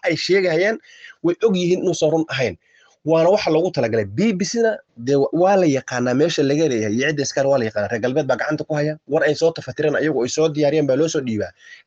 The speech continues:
Taasina ayaguna sii daayaan. Waad aragteenoo wax gaal ka farxinaya mooyaane, wax gaal ka nixinayana kama hadli karaan. Wax qof Muslim ah lid ku ah mooyaane, wax qof Muslim ah wana-, ka, wanaag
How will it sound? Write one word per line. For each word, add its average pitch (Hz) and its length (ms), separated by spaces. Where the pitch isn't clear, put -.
Taasina 160 480
ayaguna 165 440
sii 151 360
daayaan. 107 460
Waad 160 200
aragteenoo 156 400
wax 160 160
gaal 156 220
ka 156 100
farxinaya 127 460
mooyaane, 110 340
wax 131 140
gaal 131 120
ka 135 100
nixinayana 123 420
kama 127 160
hadli 101 160
karaan. 95 240
Wax 175 180
qof 180 160
Muslim 175 340
ah 139 60
lid 147 240
ku - 160
ah 143 80
mooyaane, 143 320
wax - 80
qof 160 160
Muslim 156 240
ah 131 80
wana-, 131 160
ka, 160 160
wanaag 135 340